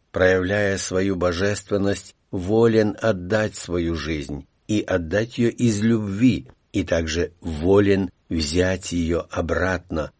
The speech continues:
воскреснув. Власть Бога в силе бессилия. Подумаем,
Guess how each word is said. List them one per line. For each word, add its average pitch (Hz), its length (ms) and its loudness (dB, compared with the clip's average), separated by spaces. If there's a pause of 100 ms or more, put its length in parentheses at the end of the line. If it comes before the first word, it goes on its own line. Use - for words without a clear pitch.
(120)
воскреснув. 76 960 -8 (380)
Власть 101 680 -2 (100)
Бога 98 640 -2 (160)
в - 80 -16
силе 135 840 2
бессилия. 98 1120 -2 (400)
Подумаем, 80 640 -4